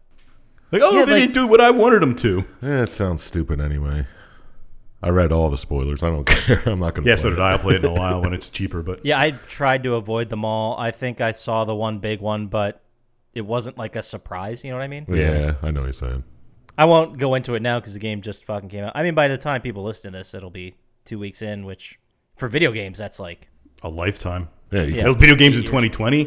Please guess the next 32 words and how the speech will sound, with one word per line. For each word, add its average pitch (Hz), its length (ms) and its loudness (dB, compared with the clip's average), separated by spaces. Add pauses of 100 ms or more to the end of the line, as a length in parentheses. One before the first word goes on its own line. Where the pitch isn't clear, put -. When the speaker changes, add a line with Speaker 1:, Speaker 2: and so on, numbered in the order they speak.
Speaker 3:
you 85 120 -4
can - 20 -2
platinum 85 440 6
Speaker 1:
it'd 85 120 0
Speaker 3:
it, 73 120 -6
Speaker 1:
probably 127 340 6
Speaker 3:
probably. 107 140 2
Speaker 1:
be 107 40 2
a 101 60 0
sequel 98 460 -2
by 87 200 -4
that 87 160 -6
time. 90 240 2 (640)
Speaker 2:
<laughs> 190 160 -2
Yeah. 143 120 -6 (680)
So, 139 260 -2
uh, 135 300 2 (160)
that's 165 240 0
all 185 160 4
I 175 100 2
played, 139 560 -4
and 117 120 -4
I'm 107 100 -8
gonna 143 200 -2
get 143 100 -2
into 135 160 -2
Last 117 240 -2
of 117 40 -10
Us 104 120 -12
Two. 110 320 -6
I 120 300 -8
also 190 840 -4